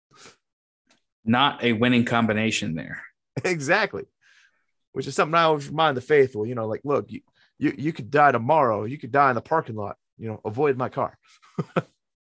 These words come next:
Speaker 1: They should give you, uh, that, uh, that orange car from the Dukes of Hazzard, just so people know where you're at.
Speaker 2: <laughs> Oh,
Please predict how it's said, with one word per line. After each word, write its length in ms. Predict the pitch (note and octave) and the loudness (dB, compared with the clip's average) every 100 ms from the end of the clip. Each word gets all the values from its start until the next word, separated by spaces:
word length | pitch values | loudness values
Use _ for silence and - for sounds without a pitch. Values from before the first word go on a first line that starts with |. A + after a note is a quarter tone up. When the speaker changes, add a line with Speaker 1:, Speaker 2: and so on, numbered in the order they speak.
| _ - - F3 D#3 _ _ - - D3+ - | _ -20 -6 -6 -6 _ _ -16 -14 -12 -4
Speaker 1:
They 120 | A#2+ | -2
should 200 | B2 A2+ | -2 -2
give 200 | B2+ B2 | -2 2
you, 280 | B2+ B2+ A#2 | 2 4 4
uh, 400 | A2 A2 G#2+ G2+ - _ _ _ _ - _ _ - | 4 2 0 -4 -10 _ _ _ _ -20 _ _ -6
that, 340 | G#2+ G#2 - | -4 -4 -6
uh, 760 | G#2 G2+ G2+ G2+ G2 F#2+ G2 F#2 G2+ _ _ - | -4 -4 -4 -6 -8 -8 -10 -12 -16 _ _ -6
that 260 | A2+ G#2 - | -4 -2 0
orange 420 | A#2+ A#2 A#2 - | 2 2 2 0
car 400 | - A#2+ A#2+ A#2 | -2 2 2 0
from 460 | - A#2+ G#2+ G#2 G#2 | -2 -4 -2 0 -2
the 100 | G2+ | -2
Dukes 280 | A#2+ A#2 A2 | -4 -2 -4
of 60 | |
Hazzard, 500 | A2 A#2+ A2+ A2+ A2+ | -2 0 0 -2 -2
just 200 | - A2 | -4 -2
so 100 | A2 | -2
people 320 | G#2 A2+ A2 | -2 -2 0
know 200 | G#2+ A2 | 0 0
where 180 | G#2 G#2 | 0 -2
you're 260 | G2+ G2+ G2+ | -2 -4 -2
at. 260 | G#2 G#2 - - - | -2 -4 -8 -12 -8
Speaker 2:
<laughs> 680 | C3 C3 - - B2+ - - - _ - - - - - _ _ _ - | -4 -4 -4 -4 -6 -6 -12 -16 _ -20 -20 -20 -20 -20 _ _ _ -2
Oh, 460 | B2 B2 A#2 G#2 | 0 2 0 -4